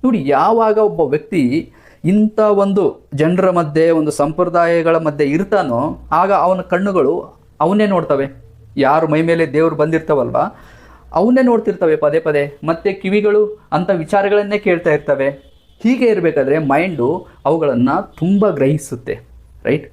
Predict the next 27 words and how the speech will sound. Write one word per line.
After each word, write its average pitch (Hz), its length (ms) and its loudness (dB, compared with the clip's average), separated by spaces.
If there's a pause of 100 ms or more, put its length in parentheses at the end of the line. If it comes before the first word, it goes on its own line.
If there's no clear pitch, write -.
(120)
ತುಂಬ 160 260 0
ಗ್ರಹಿಸಿದಾಗ 139 640 -2 (680)
ಇಂಥ 262 400 -2
ವ್ಯಕ್ತಿಗೆ, 151 680 0
ಯಾವ 190 500 2
ವ್ಯಕ್ತಿ 170 320 -6
ಈ 180 80 -2
ಒಂದು 165 240 -2
ಸಂಪ್ರದಾಯಗಳಲ್ಲಿ 156 760 -2
ಇರ್ತಾನೋ, 147 580 -2 (280)
ಆ 196 220 2
ವ್ಯಕ್ತಿ 165 640 0
ಇವುಗಳನ್ನ 190 560 2
ಅಭ್ಯಾಸ 190 600 0
ಮಾಡೋಕೆ 220 400 0
ಶುರು 202 200 -2
ಮಾಡ್ಬಿಡ್ತಾನೆ. 143 500 -4 (1000)
ಯಾಕೆಂದ್ರೆ 170 280 0
ನೋಡಿ, 170 220 0
ನೋಡ್ತಾ 165 240 0
ಇರ್ತಾರಲ್ವಾ 139 420 0
ದೇವ್ರು 139 240 0
ಬಂದವರು 135 280 -2
ಹೆಂಗ್ 131 200 -4
ಮಾಡ್ತಾರೆ 127 320 -2
ಅಂತ 117 120 -6
ಹೇಳಿ, 113 400 -6